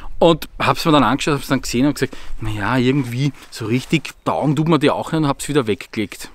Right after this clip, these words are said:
Ja, ich hab sie mir selbst geschenkt sozusagen. Und dann, letztes Jahr hab ich sie auf, wieder entdeckt und hab mir gedacht, „Du bist voll schön.“ Ja,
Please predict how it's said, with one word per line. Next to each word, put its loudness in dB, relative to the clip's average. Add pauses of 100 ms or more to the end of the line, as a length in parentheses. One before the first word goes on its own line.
(140)
Ja, 0
ich -2
hab -4
sie 2
mir 4
selbst -4
geschenkt -2
sozusagen. -10 (360)
Und -2
dann, 4 (180)
letztes 0
Jahr 2
hab 0
ich -6
sie 2
auf, -2
wieder 2
entdeckt -2
und -4
hab -2
mir 2
gedacht, -4 (540)
„Du -10
bist -8
voll -10
schön.“ -6 (1400)
Ja, 4